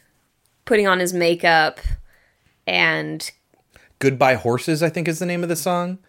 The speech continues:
Speaker 1: Fuck yeah, Goodbye Horses.
Speaker 2: <laughs>
Speaker 1: It's a really good song.
Speaker 2: It's great.
Speaker 1: And I'm really sad that it's kind of marred by this
Speaker 2: Oh, it,
Speaker 1: movie.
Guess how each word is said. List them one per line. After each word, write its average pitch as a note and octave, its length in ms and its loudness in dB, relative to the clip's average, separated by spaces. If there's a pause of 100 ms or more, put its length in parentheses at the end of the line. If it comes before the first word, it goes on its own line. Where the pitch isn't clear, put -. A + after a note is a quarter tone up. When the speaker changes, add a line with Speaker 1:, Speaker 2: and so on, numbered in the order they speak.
(100)
Speaker 1:
Fuck - 280 0
yeah, E3+ 220 4
Goodbye E3+ 380 0
Horses. E3 840 0
Speaker 2:
<laughs> G#3+ 220 -6
Speaker 1:
It's D#3+ 100 -4
a G4+ 80 4
really A3+ 300 2
good G#3 240 2
song. A3 520 2
Speaker 2:
It's E3 280 2
great. B2 960 -2
Speaker 1:
And C4 80 2
I'm C4 160 2
really C4+ 260 4
sad A3+ 600 2
that G3 320 2
it's G3+ 200 -2
kind F#3+ 240 0
of G3 140 -4
marred F#3 400 2
by A4 260 2
this - 20 -10
Speaker 2:
Oh, E3+ 220 2
it, D#3+ 60 4
Speaker 1:
movie. G3 120 2